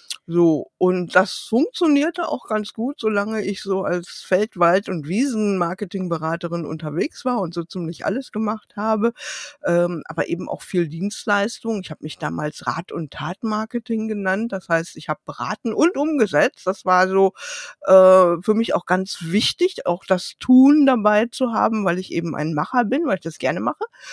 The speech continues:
Und, ähm, ja, und dann hab ich Marketing Zauber gegründet, zwanzig sechzehn. Und damit hat sich mein Blick komplett verändert. Und da kommst du auch irgendwo jetzt ins Spiel.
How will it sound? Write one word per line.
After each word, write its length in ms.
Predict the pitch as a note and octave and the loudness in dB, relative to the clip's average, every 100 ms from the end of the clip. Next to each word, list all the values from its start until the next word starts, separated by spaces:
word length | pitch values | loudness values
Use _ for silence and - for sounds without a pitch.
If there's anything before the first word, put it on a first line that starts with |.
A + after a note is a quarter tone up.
| - - - | -18 -20 -16
Und, 400 | - A#3 A#3+ A3+ - | 2 4 4 2 4
ähm, 360 | A3+ A3 G#3 - | 6 6 4 0
ja, 140 | A#3 F#3+ | 2 2
und 180 | D3 | 2
dann 140 | E3+ A3+ | -2 -2
hab 100 | A#3 | -4
ich 140 | C#4 | -2
Marketing 460 | B3 E3 C3+ D#3+ D3+ | -2 -2 -6 -12 -10
Zauber 360 | - C3+ C3+ | -4 -4 -4
gegründet, 540 | C#3+ C#3 - C3+ B2+ - | -6 -10 -10 -8 -8 -8
zwanzig 420 | - - - - | -8 -10 -10 -12
sechzehn. 520 | - C3 - C3+ - - - - | -12 -12 -10 -10 -10 -14 -18 -10
Und 160 | - D#3 | -8 -4
damit 280 | D#3 G3 A#3 | -2 -4 -4
hat 160 | A3+ | -6
sich 220 | - A3+ A3+ | -6 -6 -4
mein 300 | A3 G#3 F3 | -2 -2 -2
Blick 240 | F3+ A3+ - - _ _ _ - | -2 -4 -8 -20 _ _ _ -10
komplett 480 | D#3+ D3 E3 D#3 | -8 -4 -6 -6
verändert. 680 | - F#3+ - B2 G#2 - - | -8 -8 -8 -8 -8 -10 -8
Und 140 | D#3 E3 | -4 -4
da 80 | |
kommst 340 | - D4 - - | 0 -2 0 2
du 160 | E4 | 4
auch 220 | F#2 A2+ - | 4 0 -2
irgendwo 460 | D3 D3 C#3+ C3+ | -4 -4 -4 -4
jetzt 260 | C#3 C#3 - | -4 -6 -8
ins 160 | D3 | -10
Spiel. 420 | - - F#3+ F#3 | -10 -6 0 4